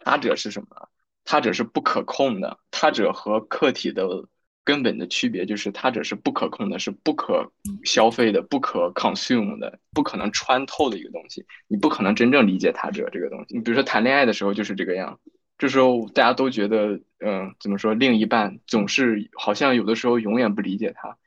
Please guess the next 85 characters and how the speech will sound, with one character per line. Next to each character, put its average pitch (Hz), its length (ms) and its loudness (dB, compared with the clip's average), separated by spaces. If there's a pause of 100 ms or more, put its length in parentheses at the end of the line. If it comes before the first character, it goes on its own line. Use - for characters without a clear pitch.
(120)
因 151 120 2
为 131 60 2
他 143 160 0
本 98 240 0
身 127 180 0
就 139 100 0
是 123 140 -2
你 104 160 0 (220)
完 120 180 2
全 120 180 -2
不 123 120 0
可 - 120 -10
能 - 160 -12
理 - 120 -8
解 - 160 -10
的， - 180 -12 (300)
或 151 80 8
者 - 20 4
说 135 140 0
你 117 120 4
跟 123 200 4
任 160 120 2
何 104 120 0
一 95 80 -2
个 98 80 -2
人 110 100 0
相 117 220 -2
处 107 80 -8
的 - 40 -8
时 - 80 -8
候， 110 40 0
你 98 120 -2
都 104 120 -2
不 107 160 -2
可 - 160 -6
能 107 200 -6
完 107 200 -2
全 107 160 -6
的 101 60 -4
去 110 120 -4
理 98 160 -4
解 - 120 -8
一 - 100 -14
个 - 100 -14
他， - 160 -10
因 143 140 -4
为 135 60 -2
你 113 100 2
完 104 160 4
全 127 180 -2
去 127 140 2
理 107 160 0
解 123 160 4
他， 101 240 -2 (300)
回 120 120 6
到 120 160 6
黑 127 220 2
格 123 80 8
尔 98 80 6
的 104 80 2
意 113 60 4
义 110 60 4
上 101 160 -2
来 98 120 -4
解， 98 240 -8 (380)
理 117 320 2
解 80 440 0 (140)
一 110 140 2
个 123 120 6
人， - 280 -2
或 135 140 -2
者 - 20 0
说 127 80 6
理 120 160 6
解 135 120 6
什 107 120 2
么 104 60 2
东 113 120 2
西， 117 80 0
就 120 140 0
是 110 220 -4
认 147 180 4
识 110 100 -2
他 - 140 -6
嘛。 - 200 -12